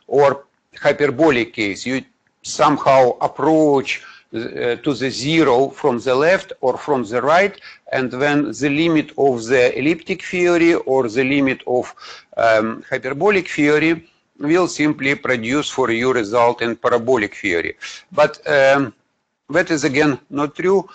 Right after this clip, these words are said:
if we will use simple, uh, limiting arguments, if we will just look, uh, what happen if we formally substitute value zero in elliptic or hyperbolic expression,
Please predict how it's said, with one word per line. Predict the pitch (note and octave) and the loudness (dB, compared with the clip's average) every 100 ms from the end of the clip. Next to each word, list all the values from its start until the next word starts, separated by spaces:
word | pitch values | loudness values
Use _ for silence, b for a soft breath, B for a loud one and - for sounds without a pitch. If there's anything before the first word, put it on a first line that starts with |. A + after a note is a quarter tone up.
| B - | B -4
if | E3+ F3 - | -2 -2 -4
we | C#3 | -2
will | C#3+ D3 | 2 2
use | D3 D#3+ D#3+ - - | 2 2 2 -2 -10
simple, | - D#3 E3+ D#3+ D3 A2 | -8 -2 -2 0 -2 0
uh, | - B2+ B2 | 0 2 2
limiting | C3 D#3+ F3 E3 C#3 B2 A2+ - | 2 0 0 -4 -4 -4 -6 -2
arguments, | D3 C3 A#2+ A#2 G#2 G2+ A2+ - - | 2 4 2 0 0 -2 -2 -8 -10
if | A2+ | -8
we | A#2+ A#2 | -4 -2
will | A2 | -2
just | G#2+ A#2+ G#2 B2 | 0 -2 -2 -4
look, | C3 C3+ B2+ - | -2 -2 -4 -2
uh, | A2+ A2+ A2 G#2+ | 0 2 2 0
what | A2 A#2+ - | 0 0 0
happen | B2+ B2+ A#2 A2+ - | -2 -2 -2 -4 -6
if | A#2 G2+ | -8 -4
we | A2 | -4
formally | G#2 - C3 B2+ A#2 A2 | -4 -2 0 0 -2 -2
substitute | - B2+ - - A2 A#2+ A#2 G#2+ B B B - | -2 -4 -4 -12 -10 -6 -4 -6 B B B -10
value | A2+ B2+ A#2 A2+ A#2 | -2 0 0 -2 -4
zero | A#2 E3 C#3+ B2 C#3 | -2 0 2 2 -2
in | A#2 A#2 | -6 -4
elliptic | B2 C3 A#2 A2+ | -4 -4 -6 -6
or | G2+ | -6
hyperbolic | - G#2+ G#2+ G2+ C3+ B2 A#2 - - | -4 -4 -4 -4 0 0 -2 -6 -20
expression, | - - - F3+ - B2+ C3 | -14 -12 -2 0 0 -2 -4